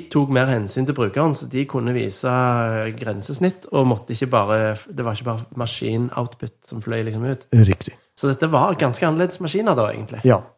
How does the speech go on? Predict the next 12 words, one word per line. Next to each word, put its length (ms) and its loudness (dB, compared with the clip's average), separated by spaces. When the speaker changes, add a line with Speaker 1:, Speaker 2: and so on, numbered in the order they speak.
Speaker 1:
Ja. 200 -4
Speaker 2:
Ja. 140 2
Speaker 1:
Ganske 300 -8
mye 220 -2
mer 160 -4
moderne. 500 -6
Speaker 2:
Riktig. 360 0
Speaker 1:
Ja. 120 -16
Speaker 2:
Og, 380 6
eh, 460 6
men, 400 4
eh, 360 4